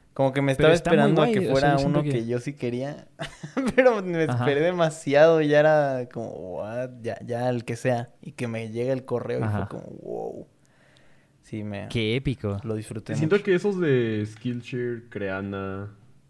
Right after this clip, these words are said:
Speaker 3: Udemy, como que siempre quedan bien, o sea, como
Speaker 1: Ajá.
Speaker 2: Yeah.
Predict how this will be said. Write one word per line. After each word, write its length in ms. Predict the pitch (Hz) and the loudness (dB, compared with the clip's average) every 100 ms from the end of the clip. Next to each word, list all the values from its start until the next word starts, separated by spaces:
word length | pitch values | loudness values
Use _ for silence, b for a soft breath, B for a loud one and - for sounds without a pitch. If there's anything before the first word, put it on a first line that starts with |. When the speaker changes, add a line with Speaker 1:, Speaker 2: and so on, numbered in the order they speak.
| _ - | _ -20
Speaker 3:
Udemy, 500 | 110 92 90 90 90 | -10 -6 -4 -4 -6
como 220 | 87 95 | -6 -10
que 80 | 95 | -6
siempre 260 | 120 107 120 | -6 -4 -2
quedan 260 | 123 113 | 0 0
bien, 240 | 101 98 95 | 0 -2 -2
o 60 | 92 | -6
sea, 160 | 101 | -10
como 180 | 92 90 - - _ _ _ _ _ _ _ - | -12 -12 -12 -16 _ _ _ _ _ _ _ -14
Speaker 1:
Ajá. 420 | 123 117 143 170 | -14 -10 -12 -10
Speaker 2:
Yeah. 200 | 175 170 | -2 2